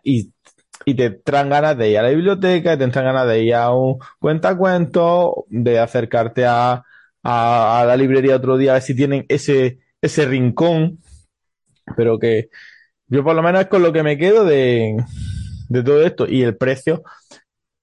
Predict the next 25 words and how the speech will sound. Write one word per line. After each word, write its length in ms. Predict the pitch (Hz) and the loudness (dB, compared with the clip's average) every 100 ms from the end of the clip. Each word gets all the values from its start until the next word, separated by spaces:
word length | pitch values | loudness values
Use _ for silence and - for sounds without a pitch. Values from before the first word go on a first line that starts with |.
| _ _ | _ _
claro 260 | 151 147 135 | 0 2 2
que 100 | 123 | 0
me 100 | 117 | 0
parece 320 | 117 117 123 | 0 0 -2
muy 180 | 117 110 | -2 0
caro 280 | 120 120 110 | 0 0 0
de 100 | 107 | 0
los 120 | 104 | 0
libros, 400 | 107 135 135 113 - - - - - _ _ | 0 2 0 -4 -12 -20 -20 -20 -20 _ _
pero 300 | 120 117 120 | -2 0 -2
es 80 | 120 | -2
que 380 | - 147 139 _ _ _ - _ _ | -2 -2 -2 _ _ _ -20 _ _
si 320 | - - 127 | -18 -4 0
después 440 | 120 117 - 143 147 | 0 0 0 2 2
lo 180 | 120 117 | 2 0
usamos, 640 | 117 - 156 123 107 139 - | 0 -2 -2 -2 -4 -10 -6
mm, 300 | 113 113 107 - - - _ _ | -2 0 -2 -8 -18 -20 _ _
tres, 340 | 135 131 120 - | 0 0 -2 -6
cuatro, 400 | 139 143 143 120 | 0 2 2 -2
cinco 400 | 113 139 139 139 | -4 -4 0 0
años, 280 | 160 147 120 | 0 -2 -4
si 100 | 117 | -2
tienes 240 | 131 139 | 0 0
dos 140 | 135 135 | 0 0
niños, 420 | 147 170 185 | 0 2 2